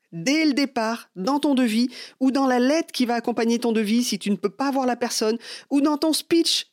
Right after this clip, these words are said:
quand tu vas proposer ton devis, vraiment donner tous les avantages,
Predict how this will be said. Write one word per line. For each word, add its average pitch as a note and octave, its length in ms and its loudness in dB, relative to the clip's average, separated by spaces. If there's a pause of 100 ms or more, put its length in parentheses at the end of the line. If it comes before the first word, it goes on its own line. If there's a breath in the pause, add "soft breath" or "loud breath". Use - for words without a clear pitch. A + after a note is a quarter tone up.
quand C4+ 160 -2
tu C4+ 200 0
vas C4 320 -2 (280)
proposer E4 560 2
ton C#4+ 200 0
devis, B3 420 2 (400 loud breath)
vraiment B3+ 640 0 (100)
donner A#3 680 0 (420)
tous F4+ 300 4
les A3 260 0
avantages, B3 840 -2